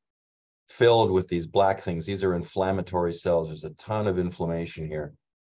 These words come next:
in the filter, and it just will stop working. And so the creatinine will go up and the E G F R will go down, and this patient may end up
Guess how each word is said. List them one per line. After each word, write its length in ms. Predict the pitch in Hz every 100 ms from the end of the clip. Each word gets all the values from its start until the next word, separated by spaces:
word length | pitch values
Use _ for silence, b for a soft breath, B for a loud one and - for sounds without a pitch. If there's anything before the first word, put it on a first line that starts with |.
| _ b b _
in 140 | 87 82
the 80 |
filter, 420 | 80 85 82 87 85
and 100 | 82
it 80 |
just 320 | 80 85 - 80
will 120 | 80
stop 380 | - 110 87 78
working. 440 | 85 85 71 - _ _ _ _ _ _ _ _ -
And 140 | 80
so 100 | 87
the 100 | 82
creatinine 600 | 80 90 87 85 92 87
will 80 | 85
go 220 | 82 85
up 220 | 98 110 - _
and 160 | 78 80
the 200 | 80 85
E 20 |
G 220 | 80 85
F 160 | 85 87
R 160 | 85
will 100 | 80
go 140 | 80 78
down, 420 | 82 85 87 - _ _ _ -
and 80 |
this 100 | 80
patient 400 | - 87 85 85
may 160 | 80 80
end 160 | 80 80
up 160 | 80